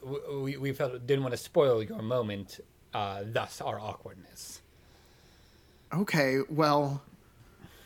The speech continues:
Speaker 2: I mean, is there a way that I should be acting with him, or is that, like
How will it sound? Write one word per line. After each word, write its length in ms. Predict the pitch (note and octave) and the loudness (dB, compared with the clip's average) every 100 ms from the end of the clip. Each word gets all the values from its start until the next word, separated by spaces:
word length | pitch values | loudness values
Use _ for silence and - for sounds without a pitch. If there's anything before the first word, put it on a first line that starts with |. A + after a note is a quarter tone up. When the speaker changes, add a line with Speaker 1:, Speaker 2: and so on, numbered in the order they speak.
| - | 0
Speaker 2:
I 80 | |
mean, 320 | D#3+ D#3+ D#3 D3+ | 4 6 4 2
is 140 | D3 | 2
there 120 | F3 | 6
a 60 | E3+ | 6
way 220 | C3+ D3 | 6 6
that 200 | D3+ C3+ - | 6 4 2
I 140 | A#2 | 2
should 220 | C#3 F3 | 2 4
be 220 | E3 F#3+ D3 | 4 4 4
acting 720 | D3 E3 G#3 G3 G3+ G3+ F#3+ - - _ - - - - | 2 2 2 4 4 2 0 -8 -20 _ -20 -20 -16 -6
with 320 | C3+ E3+ F3+ | 0 0 4
him, 340 | A3+ A3 G#3 | 4 6 6
or 540 | F#3 - C3 B2 B2 B2 | 4 4 4 4 2 2
is 220 | - A#2+ | 0 0
that, 240 | C3 C3 | 2 2
like 580 | D#3 B2+ A#2+ A#2 - - | 4 4 4 0 -6 -10